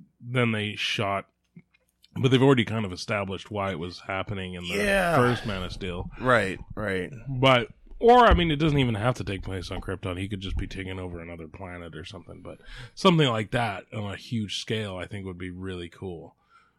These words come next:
Speaker 1: But, um,
Speaker 2: Yeah, that's,
Speaker 1: but the
Speaker 2: that's
Speaker 1: problem, the problem
Speaker 2: intriguing.
Speaker 1: with these type of things, though, is when you make stuff like the Avengers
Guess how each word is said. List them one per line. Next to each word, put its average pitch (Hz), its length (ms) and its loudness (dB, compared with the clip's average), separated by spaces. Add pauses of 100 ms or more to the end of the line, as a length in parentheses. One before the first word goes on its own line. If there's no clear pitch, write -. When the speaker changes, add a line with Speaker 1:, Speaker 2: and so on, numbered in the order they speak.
(200)
Speaker 1:
But, 101 280 -4 (840)
um, 92 480 -8 (580)
Speaker 2:
Yeah, 147 220 -6
that's, 160 240 -6
Speaker 1:
but 208 80 0
the - 60 -6
Speaker 2:
that's 185 100 -4
Speaker 1:
problem, 269 280 6
the 185 60 0
problem 262 240 4
Speaker 2:
intriguing. 240 60 2
Speaker 1:
with 165 100 2
these 196 280 2
type 214 240 0
of 208 60 -6
things, 214 260 -2
though, 226 200 -2 (640)
is 143 440 2
when 151 200 2
you 139 80 4
make 143 240 0
stuff - 300 0
like 139 160 0
the 120 120 0
Avengers 131 760 -2